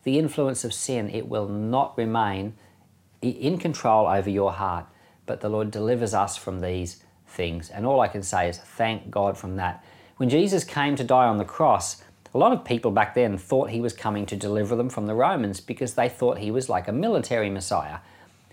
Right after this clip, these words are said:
But it turns out Jesus came to smash the scepter of wickedness.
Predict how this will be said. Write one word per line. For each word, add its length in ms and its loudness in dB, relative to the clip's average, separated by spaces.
But 80 -2
it 120 -4
turns 340 -2
out 180 2
Jesus 420 0
came 400 -2
to 120 -10
smash 880 -4
the 100 -4
scepter 640 -4
of 200 -6
wickedness. 680 -6